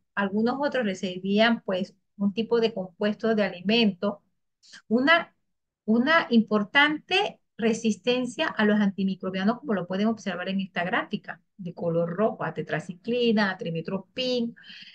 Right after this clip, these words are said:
Entonces, desde el concepto de que, ¿cómo es posible de que esta resistencia, esta ram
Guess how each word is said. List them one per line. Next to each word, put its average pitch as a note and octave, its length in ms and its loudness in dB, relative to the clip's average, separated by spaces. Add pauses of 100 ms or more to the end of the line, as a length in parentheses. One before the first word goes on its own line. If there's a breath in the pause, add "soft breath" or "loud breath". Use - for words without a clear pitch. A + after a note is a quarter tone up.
(100)
Entonces, D4 600 0 (440)
desde C4+ 320 2
el C4 120 0
concepto D#4+ 960 2 (480)
de G3+ 400 6 (100)
que, F#3 400 4 (160)
¿cómo B3+ 220 0
es E4 100 2
posible D#4+ 920 4
de G#3 260 2
que G3+ 560 2 (600)
esta D4 640 2
resistencia, G#3+ 1160 0
esta C4 420 2
ram A#3+ 600 2